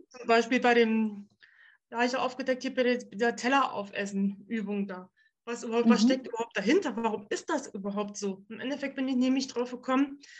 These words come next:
Speaker 1: es gab eigentlich immer nur Ärger bei dem Thema in meiner Vergangenheit, in der Kindheit.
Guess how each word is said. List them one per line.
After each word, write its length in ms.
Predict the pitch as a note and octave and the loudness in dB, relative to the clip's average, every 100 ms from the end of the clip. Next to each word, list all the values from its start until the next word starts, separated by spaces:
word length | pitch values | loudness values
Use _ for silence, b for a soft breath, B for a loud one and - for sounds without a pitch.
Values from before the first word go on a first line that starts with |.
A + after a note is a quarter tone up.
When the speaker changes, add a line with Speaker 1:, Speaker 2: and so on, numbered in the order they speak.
| B B B | B B B
Speaker 1:
es 140 | A#3+ - | -10 -6
gab 180 | A#3 A#3 | -2 0
eigentlich 280 | A3+ - - | 0 -2 2
immer 340 | D#4 F#4 F4 D4+ | 4 4 0 -2
nur 140 | E4 D#4+ A#3+ | -2 -4 0
Ärger 260 | A#3+ A3+ | 2 2
bei 140 | G3 F#3 | 0 -6
dem 140 | G3 | -6
Thema 280 | G#3 G3+ G3+ | -2 -2 0
in 60 | |
meiner 220 | G3+ F#3+ G3 | -2 -2 -4
Vergangenheit, 500 | G3+ G3 G3+ G3 G3+ | -2 2 2 0 0
in 60 | |
der 80 | G3+ | -2
Kindheit. 520 | G3+ G#3 G3+ F#3+ G3 | 0 -2 -2 -8 -14